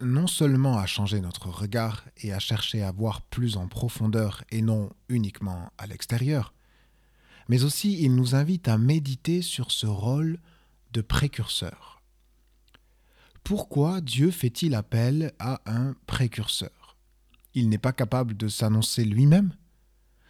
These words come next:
D'ailleurs, Jésus ne dit jamais clairement et explicitement dans l'Évangile, « Je suis le Fils de Dieu, le Messie. » La plupart du temps, il répond à des questions de manière énigmatique,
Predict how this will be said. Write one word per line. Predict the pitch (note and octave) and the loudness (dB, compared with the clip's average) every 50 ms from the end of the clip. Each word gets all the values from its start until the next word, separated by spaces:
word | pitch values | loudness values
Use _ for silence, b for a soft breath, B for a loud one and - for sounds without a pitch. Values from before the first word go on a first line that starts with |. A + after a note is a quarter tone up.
| B B B B | B B B B
D'ailleurs, | A#2 B2 B2+ C3 D#3 E3+ E3+ D3+ C#3+ - - C3 | 4 6 6 8 8 8 8 6 4 2 -2 -2
Jésus | A2 C3 C3+ C#3 C3+ E3+ F3+ | 2 4 4 4 6 4 4
ne | D#3 C3+ | 4 4
dit | A#2 A2 A#2+ B2 | 2 2 0 -2
jamais | A2+ A2 C3 D3 D#3+ E3+ F#3 F3+ | 0 2 2 2 2 2 0 0
clairement | - - C3+ C3 C#3+ D3 B2 A#2+ A#2+ B2 C3+ C#3+ C#3+ - | -2 -2 -2 0 0 0 0 0 0 2 0 0 -2 -4
et | - A#2 - - - | -6 -10 -8 -6 -8
explicitement | C#3 - - - - C3 - - - G2+ - - C#3 C#3 C#3 B2+ | -8 -8 -8 -6 -6 -6 -6 -4 -10 -6 -2 0 2 2 2 2
dans | G#2+ G#2 | 2 2
l'Évangile, « | A#2+ C3 A#2 A2 G#2+ G#2+ G2+ A#2+ C3+ D3 D#3 b b b b b b b b b | 0 0 0 0 -2 -2 0 0 -2 -2 -4 b b b b b b b b b
Je | G#2 F#2+ G#2 D3+ F#3+ F#3 | -4 2 4 4 4 4
suis | F3 - - C3+ C#3 E3 D#3+ | 0 -2 -2 0 0 2 2
le | B2+ G#2 | 0 -2
Fils | - - D3 C3+ A#2 | 0 0 -2 -2 0
de | A#2 A2+ | -2 -4
Dieu, | G2+ G2 G#2+ A#2+ B2+ B2+ | -4 0 0 2 2 2
le | A#2 G#2 | 2 2
Messie. » | F#2+ A2+ A#2 - - - G#2 - _ _ _ _ _ _ _ _ _ _ _ _ _ _ _ _ _ _ _ - | 2 0 0 0 -2 -6 -10 -12 _ _ _ _ _ _ _ _ _ _ _ _ _ _ _ _ _ _ _ -8
La | - G#2 G2 | -6 -6 -6
plupart | - - A#2 A#2 D3 D#3 C#3 A#2 | -4 -4 -4 -2 0 0 0 0
du | G#2+ F#2 | -4 -4
temps, | - A2+ A2 A#2+ C#3 E3 b b b b b b b b b _ - | -2 0 0 0 0 -4 b b b b b b b b b _ -4
il | A2+ A2 G2+ | -2 0 2
répond | F2+ G#2 G#2+ - - - A#2 A#2 A#2 A#2 - - | 2 2 0 2 4 4 4 4 2 0 -2 -4
à | G2 | -8
des | G2 G2+ G2+ | -6 -6 -6
questions | - - C3 - - - - F#2+ F#2+ G#2 - b b b b b b b b b A2 | -2 -2 -2 -2 -2 -4 -4 -4 -4 -4 -6 b b b b b b b b b -4
de | G#2+ G2+ | -2 0
manière | G#2 G#2+ G#2+ A#2 B2 C3+ C3 B2+ - | 0 2 0 0 0 0 -2 -4 -4
énigmatique, | A#2 A#2 A#2+ B2 B2 A#2 A2 A2 A2+ - - B2 - _ - - | -4 -2 0 0 0 0 0 -2 -2 -2 -8 -12 -12 _ -20 -20